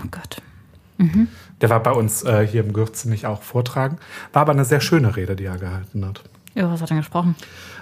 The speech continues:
Speaker 2: Ähm, na, vor allem über die, ich glaub, zwanzig Milliarden Euro, die wir durch die Mehrwertsteuer jetzt ausgegeben haben.
Speaker 1: Johannes,
Speaker 2: Die
Speaker 1: ich werde jetzt
Speaker 2: Mehrwertsteuersenkung.
Speaker 1: intervenieren, weil wir jetzt nicht mehr über Politik sprechen. Ich habe jetzt die Schnauze
Speaker 2: Ja.
Speaker 1: voll.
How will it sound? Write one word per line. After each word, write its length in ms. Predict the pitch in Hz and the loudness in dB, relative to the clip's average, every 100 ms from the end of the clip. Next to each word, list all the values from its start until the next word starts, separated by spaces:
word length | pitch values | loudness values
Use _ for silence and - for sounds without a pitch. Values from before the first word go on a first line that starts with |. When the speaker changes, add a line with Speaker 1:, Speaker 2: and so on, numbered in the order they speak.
| - - | -10 2
Speaker 2:
Ähm, 460 | 120 120 120 120 - - | 6 6 6 4 0 0
na, 160 | 139 | 2
vor 200 | 127 123 | 2 -2
allem 220 | 123 147 202 | 2 2 2
über 260 | 147 139 | 2 2
die, 380 | 131 135 131 143 - - - - - | 2 0 0 -2 -4 -12 -12 -14 -16
ich 180 | - | -12
glaub, 280 | - 123 123 - - - - - | 0 0 0 -12 -20 -20 -20 -10
zwanzig 600 | - 127 135 - 135 - | -2 2 2 0 -2 0
Milliarden 540 | 123 123 123 123 131 | 4 6 6 4 0
Euro, 380 | 120 123 131 131 | 0 2 2 0
die 160 | 120 | 0
wir 140 | 120 117 | 2 2
durch 180 | 123 117 | 0 -4
die 100 | - | -2
Mehrwertsteuer 960 | 117 120 120 120 - 123 120 120 117 120 - - - - - | 2 2 2 -2 -4 0 4 4 2 -2 -16 -20 -20 -14 -2
jetzt 340 | 120 123 - | -2 0 -6
ausgegeben 580 | 107 104 - - 95 92 | -6 -6 -8 -10 -8 -6
haben. 160 | 92 95 95 - | -6 -8 -8 0
Speaker 1:
Johannes, 340 | 208 233 311 | 4 6 6
Speaker 2:
Die 60 | 208 | 2
Speaker 1:
ich 140 | 226 | 2
werde 160 | 226 240 | 2 4
jetzt 140 | 226 | 2
Speaker 2:
Mehrwertsteuersenkung. 60 | 240 | 2
Speaker 1:
intervenieren, 540 | 214 190 180 202 277 | 2 4 6 6 6
weil 120 | 202 | 4
wir 60 | 190 | 2
jetzt 140 | 185 | 2
nicht 160 | 220 - | 0 2
mehr 100 | 214 | 0
über 100 | 190 | 0
Politik 340 | 196 180 196 - | -4 -4 -6 -8
sprechen. 280 | - 147 | -8 -6
Ich 80 | 156 | -4
habe 100 | 185 | -6
jetzt 120 | 180 | -8
die 40 | - | -6
Schnauze 220 | - 95 151 | -4 -4 -6
Speaker 2:
Ja. 20 | |
Speaker 1:
voll. 200 | - | -8